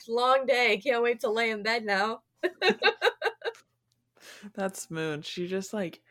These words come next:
Speaker 2: all day she sleeps. She gets, like, an hour of Zoomies in between naps, and then
Speaker 1: Yes,
Speaker 2: she's
Speaker 1: the
Speaker 2: like, "All
Speaker 1: Zoomies.
Speaker 2: right." She's
Speaker 1: They
Speaker 2: like, "Good enough for
Speaker 1: usually,
Speaker 2: me."
Speaker 1: so they get dinner, they have kibble, like, twenty-four seven, they can get kibble, but they get chicken and vegetables twice a day,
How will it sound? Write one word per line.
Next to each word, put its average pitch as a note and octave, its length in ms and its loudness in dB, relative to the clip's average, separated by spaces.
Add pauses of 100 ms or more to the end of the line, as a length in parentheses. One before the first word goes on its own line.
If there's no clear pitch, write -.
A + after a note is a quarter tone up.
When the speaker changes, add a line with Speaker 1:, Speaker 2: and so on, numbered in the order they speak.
(1000)
Speaker 2:
all F3+ 220 4
day D#3 300 2
she E3+ 200 -6
sleeps. - 560 -6
She F3+ 200 -2
gets, F3+ 200 -2
like, F#3 200 -2
an E3+ 160 -4
hour D#3 300 4
of E3 100 -2
Zoomies D3 560 -4
in C#3+ 140 -4
between C#3+ 420 -6
naps, C3 520 -6
and - 120 -2
then F4 160 2
Speaker 1:
Yes, F#4 100 -2
Speaker 2:
she's D#3 140 -6
Speaker 1:
the F4 80 -2
Speaker 2:
like, C3+ 180 0 (140)
"All D#3+ 120 6
Speaker 1:
Zoomies. D3+ 60 4
Speaker 2:
right." C#3 280 0 (1120)
She's - 120 -6
Speaker 1:
They A#3+ 140 4
Speaker 2:
like, E3 160 2
"Good F#3 140 4
enough D3+ 240 2
for - 80 -8
Speaker 1:
usually, - 220 -2
Speaker 2:
me." E3+ 80 -10 (120)
Speaker 1:
so B3+ 140 -2
they C4 180 0
get C#4 240 -2
dinner, C#4 540 -6 (420)
they B3+ 100 0
have D#4+ 220 0
kibble, F#3 640 -6
like, E3+ 160 -8
twenty-four F#3+ 380 -6
seven, E3 280 -6
they E3 80 -6
can D#3+ 100 -10
get E3 200 -10
kibble, E3 280 -8
but E3 140 -10
they E3+ 140 -6
get F#3 260 -4
chicken A3 260 -8
and G3 120 -8
vegetables F3 480 -6
twice E3+ 260 -10
a F3 60 -20
day, E3 340 -8